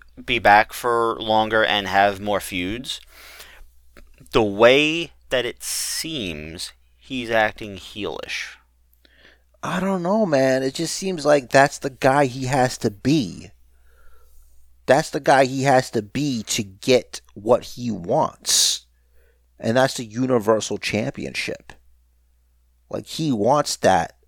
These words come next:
Speaker 2: and he, he knows what he has to do. 'Cause the Rated R Superstar didn't fight Randy Orton. He didn't Rated R Superstar for that crazy match that they had.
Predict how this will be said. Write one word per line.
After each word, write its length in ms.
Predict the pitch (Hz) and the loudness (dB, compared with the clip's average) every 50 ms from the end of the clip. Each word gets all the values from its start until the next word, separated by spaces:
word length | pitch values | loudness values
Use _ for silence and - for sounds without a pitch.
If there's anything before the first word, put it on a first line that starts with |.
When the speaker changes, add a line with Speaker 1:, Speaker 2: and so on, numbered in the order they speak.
| _ | _
Speaker 2:
and 220 | - 113 110 107 101 | 2 2 2 2 0
he, 420 | - - 135 135 131 131 127 - _ _ _ - - - - - - - - - - _ _ _ _ - - - - | -10 -14 -14 -14 -14 -16 -18 -20 _ _ _ -20 -20 -20 -20 -20 -20 -20 -20 -20 -20 _ _ _ _ -20 -20 -20 -16
he 200 | - - - 131 | -14 -10 -8 -6
knows 360 | 131 123 127 127 131 131 127 113 | 0 2 4 4 4 2 2 2
what 180 | 110 117 110 | 2 0 0
he 140 | 110 117 110 | 2 0 0
has 300 | 117 123 110 107 - - | 0 2 2 0 -2 -2
to 120 | - 101 92 | -6 -8 -6
do. 400 | 85 117 135 127 76 - - - - - - - - - - _ _ - _ _ _ _ _ _ _ _ _ _ _ _ _ _ _ _ _ _ _ _ _ _ _ _ _ _ _ _ _ _ | -2 0 0 0 0 -2 -6 -14 -20 -20 -20 -20 -20 -20 -20 _ _ -20 _ _ _ _ _ _ _ _ _ _ _ _ _ _ _ _ _ _ _ _ _ _ _ _ _ _ _ _ _ _
'Cause 200 | - - 127 110 | -2 0 0 4
the 100 | 113 123 | 4 2
Rated 380 | 113 123 143 175 180 170 165 156 | 6 6 6 6 6 2 4 6
R 160 | 165 165 147 | 6 6 6
Superstar 760 | 135 - - 160 180 - - 170 - - - 135 120 117 110 | 4 2 -4 -4 -6 -4 -4 -4 -2 2 6 6 8 8 6
didn't 220 | 107 110 101 101 101 | 4 2 -2 -4 -8
fight 300 | - - 110 104 101 98 | -4 0 2 2 2 2
Randy 340 | 95 98 92 92 90 92 90 | 0 0 0 0 -2 -2 0
Orton. 460 | 90 87 87 87 87 87 98 107 117 _ _ _ _ _ _ _ _ _ _ _ - _ _ _ _ _ _ _ _ _ _ _ _ _ _ _ _ _ _ _ _ _ _ _ _ _ _ _ - | 2 2 2 2 0 -4 -10 -10 -12 _ _ _ _ _ _ _ _ _ _ _ -20 _ _ _ _ _ _ _ _ _ _ _ _ _ _ _ _ _ _ _ _ _ _ _ _ _ _ _ -12
He 200 | - - 147 170 | -4 0 0 2
didn't 300 | 190 220 233 185 151 123 | 2 2 0 -2 -2 4
Rated 260 | 127 123 117 113 107 | 4 6 6 6 6
R 140 | 110 101 98 | 8 6 6
Superstar 640 | 95 - - 120 110 - 104 95 - 113 101 95 | 4 2 -2 -4 -2 -2 -2 0 4 4 4 4
for 140 | 95 - 107 | 4 2 2
that 260 | 98 92 90 - - | 2 2 2 2 -2
crazy 400 | - - - 101 98 98 95 101 | -8 -4 0 0 0 0 -2 -4
match 300 | 92 87 90 85 90 - | 0 2 2 2 2 0
that 120 | - 90 - | -2 -8 -4
they 120 | - 87 | -4 -2
had. 420 | 90 110 - 85 92 110 147 - | 0 0 2 2 2 2 0 -2